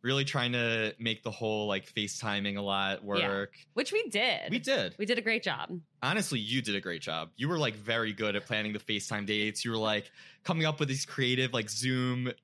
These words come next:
Speaker 1: date ideas while we were virtual. It was
Speaker 2: We
Speaker 1: actually pretty impressive.
Speaker 2: I mean, I was working for a dating app at the time, so
Speaker 1: That
Speaker 2: I
Speaker 1: is
Speaker 2: didn't
Speaker 1: true.
Speaker 2: have to come
Speaker 1: <laughs> That
Speaker 2: up with
Speaker 1: is
Speaker 2: that
Speaker 1: true.
Speaker 2: stuff anyway. Yeah, we were doing the FaceTime dates. Like, everything was, like,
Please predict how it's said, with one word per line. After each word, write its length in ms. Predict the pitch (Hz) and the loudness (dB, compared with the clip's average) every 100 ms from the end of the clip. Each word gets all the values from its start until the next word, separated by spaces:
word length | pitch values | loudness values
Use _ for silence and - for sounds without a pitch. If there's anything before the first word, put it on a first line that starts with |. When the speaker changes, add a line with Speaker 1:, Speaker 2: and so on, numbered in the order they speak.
| 123 | -2
Speaker 1:
date 260 | 135 123 123 | 2 2 4
ideas 560 | 120 113 110 117 120 | 0 2 2 2 2
while 140 | 123 113 | 0 2
we 140 | 120 | 2
were 80 | 113 | 0
virtual. 480 | 107 110 - 143 151 | 0 0 2 2 2
It 60 | 151 - _ - | -2 -14 _ -4
was 100 | 143 | 0
Speaker 2:
We 60 | |
Speaker 1:
actually 240 | 202 277 233 | 0 0 0
pretty 180 | 247 | 0
impressive. 460 | 240 233 208 - 165 - | 0 0 0 -2 -6 -4
Speaker 2:
I 140 | - | 0
mean, 160 | 240 233 | 2 4
I 80 | 220 | 4
was 240 | 214 208 | 2 2
working 300 | 185 185 185 | -2 -2 -4
for 120 | 170 | -2
a 60 | 170 | -2
dating 300 | 156 147 143 | 0 -2 -2
app 120 | - - | -4 -6
at 80 | - | -8
the 80 | |
time, 180 | - 165 | -2 0
so 60 | 240 | 4
Speaker 1:
That 60 | |
Speaker 2:
I 40 | 247 | 4
Speaker 1:
is 60 | 240 | 4
Speaker 2:
didn't 140 | - | 4
Speaker 1:
true. 100 | 339 | 4
Speaker 2:
have 160 | 339 - | 4 4
to 60 | |
come 80 | 269 | 4
Speaker 1:
<laughs> 0 | |
That 80 | 370 370 | 4 4
Speaker 2:
up 40 | 175 | 4
with 100 | 214 | 4
Speaker 1:
is 40 | |
Speaker 2:
that 100 | - | 4
Speaker 1:
true. 100 | - | 2
Speaker 2:
stuff 180 | - - | 2 2
anyway. 460 | 190 175 156 110 151 - | 2 0 -2 -4 -4 0
Yeah, 160 | 339 | 2
we 80 | 202 | 4
were 80 | 202 | 4
doing 160 | 247 294 | 4 2
the 80 | |
FaceTime 380 | 285 214 220 220 | 2 0 2 0
dates. 240 | 202 196 202 | 2 2 2
Like, 140 | 202 | 2
everything 320 | 156 190 220 | 2 2 0
was, 100 | 220 | 2
like, 200 | 208 196 | 0 0